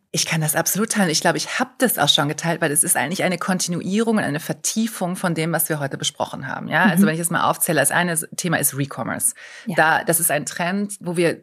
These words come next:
Speaker 1: jetzt schon stark sind, der weiter wachsen wird. Ja, das ist was, wo wir massiv rein investieren werden, weiterhin. Das zweite Thema sind unsere Fokuskategorien. Ähm, also Autoteile und Zubehör, Fashion, Sammeln und Seltenes. Und da vor allem nochmal tiefer in sowohl die Themen Marketing als auch die Themen Vertrauen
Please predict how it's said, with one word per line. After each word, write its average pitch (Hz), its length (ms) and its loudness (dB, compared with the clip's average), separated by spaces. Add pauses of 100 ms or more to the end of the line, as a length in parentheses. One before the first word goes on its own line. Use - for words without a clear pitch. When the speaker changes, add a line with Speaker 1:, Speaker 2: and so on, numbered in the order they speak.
Speaker 1:
jetzt 175 260 2
schon 214 160 4
stark 185 380 2
sind, 180 180 -4
der 151 120 0
weiter 156 280 0
wachsen 151 360 -2
wird. 156 180 -2
Ja, 139 80 -2
das 143 140 -2
ist 151 120 -6
was, 143 160 -2
wo 147 80 -6
wir 151 80 -2
massiv 143 440 -2
rein 131 160 0
investieren 120 600 -6
werden, 131 400 -2
weiterhin. 131 500 -6
Das 185 140 -2
zweite 202 320 2
Thema 220 320 4
sind 170 120 -2
unsere 156 220 -4
Fokuskategorien. - 1160 -6
Ähm, 131 560 2
also - 140 -4
Autoteile 156 400 -4
und 170 100 -4
Zubehör, 147 800 2
Fashion, 139 800 -2
Sammeln 143 300 0
und 143 60 -6
Seltenes. 151 480 0
Und 151 160 -2
da 156 360 4 (240)
vor - 260 2
allem 180 260 2
nochmal 160 380 -2
tiefer 202 600 2
in 151 320 -2
sowohl 160 240 -2
die 156 100 -4
Themen 143 280 -2
Marketing 226 580 0
als - 200 -2
auch 147 60 -4
die 160 120 -8
Themen 143 280 -4
Vertrauen 131 680 -2